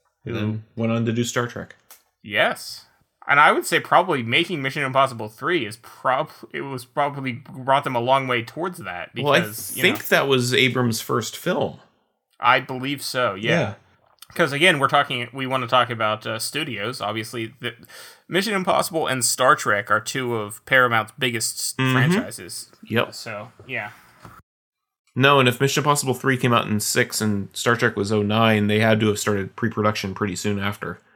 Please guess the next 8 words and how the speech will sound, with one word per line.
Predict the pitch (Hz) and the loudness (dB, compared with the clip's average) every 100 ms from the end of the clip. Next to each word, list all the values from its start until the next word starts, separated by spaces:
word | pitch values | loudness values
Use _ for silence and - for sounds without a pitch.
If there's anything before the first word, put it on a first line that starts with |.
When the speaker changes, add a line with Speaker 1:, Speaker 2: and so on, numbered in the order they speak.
| _ - | _ -10
Speaker 2:
Yeah. | 127 107 101 _ _ _ - | -4 -4 -6 _ _ _ -12
Speaker 1:
So, | - 92 90 87 _ _ _ | -8 -6 -6 -10 _ _ _
but | - | 2
yeah, | 208 240 | 4 4
so | - 117 | 0 0
that's | 120 - | 0 0
next | 139 - - | -4 -4 -4
week. | 85 - | -6 -8